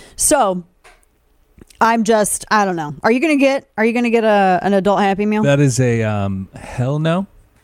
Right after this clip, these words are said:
Speaker 1: Really?
Speaker 2: Yeah, no. I mean, why would it, all it is is getting it. I'm, like, I haven't eaten McDonald's in a while, but if
Speaker 1: Oh,
Speaker 2: I'm
Speaker 1: I
Speaker 2: getting
Speaker 1: haven't in years.
Speaker 2: McDonald's, then I'm getting what I normally get, like an adult meal. I, the toy to me means nothing.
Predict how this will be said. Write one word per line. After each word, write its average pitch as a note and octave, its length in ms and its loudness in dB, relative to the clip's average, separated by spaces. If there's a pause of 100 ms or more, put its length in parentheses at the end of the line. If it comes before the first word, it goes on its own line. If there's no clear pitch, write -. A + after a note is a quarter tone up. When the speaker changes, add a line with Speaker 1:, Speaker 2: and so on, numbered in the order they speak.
(100)
Speaker 1:
Really? A3+ 400 0 (100)
Speaker 2:
Yeah, F2+ 200 -10 (100)
no. D#2 220 -16 (340)
I B2+ 100 -6
mean, D3 140 2
why E3 160 2
would G#3+ 160 0
it, D#3+ 180 -4 (220)
all F3+ 180 0
it G3 80 0
is G3+ 160 2
is D3 240 -2
getting D3 280 0
it. D3+ 140 0
I'm, C3+ 180 -6 (120)
like, C3 160 -4
I D3 40 2
haven't D#3 160 2
eaten B2 140 0
McDonald's A2 380 0
in G2+ 60 0
a G2 40 -2
while, B2 220 -2
but G#2 160 -6 (320)
if - 80 0
Speaker 1:
Oh, G#3 60 2
Speaker 2:
I'm F#3+ 100 2
Speaker 1:
I G#3 80 0
Speaker 2:
getting F#3 200 0
Speaker 1:
haven't E3+ 180 -2
in - 60 0
years. - 140 0
Speaker 2:
McDonald's, G2+ 380 -6 (560)
then B2+ 260 0
I'm C3+ 160 0
getting C#3+ 540 0
what C3+ 280 0
I C#3 100 -2
normally C#3 400 0
get, D3 260 -2
like A#2 180 -4
an A2+ 60 2
adult A#2+ 340 0
meal. D3 240 -2
I, A2+ 140 -2
the A#2 200 -4
toy D#3+ 500 -2
to C#3 200 -6
me D#3 260 -2
means C3 280 0
nothing. D3+ 400 -4